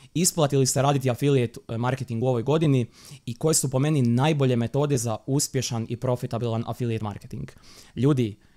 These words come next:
pokrio sam apsolutno sve, znači, niste svjesni koliko ovaj video ima informacija i garantiram da će vam ovo biti jedan od najboljih videa u životu.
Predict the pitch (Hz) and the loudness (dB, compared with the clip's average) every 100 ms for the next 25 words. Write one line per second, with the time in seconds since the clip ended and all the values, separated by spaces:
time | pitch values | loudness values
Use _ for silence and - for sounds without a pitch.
0 | _ - 131 151 139 123 - 110 - 123 | _ -2 -2 0 0 0 0 -4 -2 -2
1 | 131 - 127 117 110 110 - 117 104 110 | -2 -2 -2 -2 -2 -2 -2 -4 -6 -6
2 | 113 110 123 131 135 123 131 127 - 117 | -4 -4 0 2 2 -2 0 0 -2 -4
3 | 120 120 117 120 120 117 107 110 110 147 | -2 -2 0 0 0 0 -2 -4 -2 -2
4 | - 123 107 - - - - 120 127 147 | -2 -2 -4 -8 -20 -16 -8 0 4 4
5 | 170 139 123 123 127 143 135 135 131 127 | 4 2 0 0 0 2 2 2 2 2
6 | 123 113 123 123 113 117 117 107 107 104 | 2 0 0 0 -2 -2 -2 -4 -4 -6
7 | 104 - | -10 -14